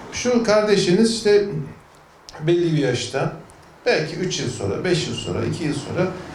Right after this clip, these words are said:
belki siyasette de olmayabiliriz. Yani makamlar, mevkiler gelir geçer, önemli değil. Ama bir rol model olarak ben en azından kendi üzerime düşen bir çabayla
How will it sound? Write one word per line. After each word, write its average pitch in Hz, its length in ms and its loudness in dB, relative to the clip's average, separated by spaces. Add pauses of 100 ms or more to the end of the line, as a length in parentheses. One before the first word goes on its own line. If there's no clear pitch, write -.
(160)
belki 226 160 0
siyasette 202 640 2
de 220 40 4
olmayabiliriz. 196 840 4
Yani 160 180 6
makamlar, 185 500 4
mevkiler 180 520 4
gelir 175 220 4
geçer, 180 340 2
önemli 170 400 6
değil. - 260 2 (840)
Ama 233 340 -2
bir 226 240 -2 (400)
rol 202 220 2
model 175 320 0
olarak 156 380 0 (440)
ben 247 160 4
en 214 60 2
azından 190 360 0
kendi 202 340 0
üzerime 180 420 2
düşen 202 420 0
bir 202 260 -2
çabayla 180 680 4